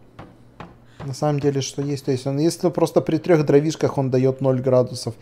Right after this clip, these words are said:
потому что там наступили сильные холода, то как оно будет? Ой, если это не это. Давай.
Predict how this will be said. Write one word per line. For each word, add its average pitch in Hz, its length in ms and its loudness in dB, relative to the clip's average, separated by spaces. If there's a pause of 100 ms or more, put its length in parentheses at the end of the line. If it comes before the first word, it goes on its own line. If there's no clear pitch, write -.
(240)
потому 123 140 -8
что - 120 -8
там 127 180 0
наступили 127 420 -4
сильные 135 360 -4
холода, 127 440 -2
то 131 120 -10
как 135 260 -6
оно 135 140 -4
будет? 127 380 -4 (1200)
Ой, 110 500 -6 (460)
если 127 380 -10
это 127 180 -8
не 127 180 -4
это. 123 220 -6 (840)
Давай. 143 320 -2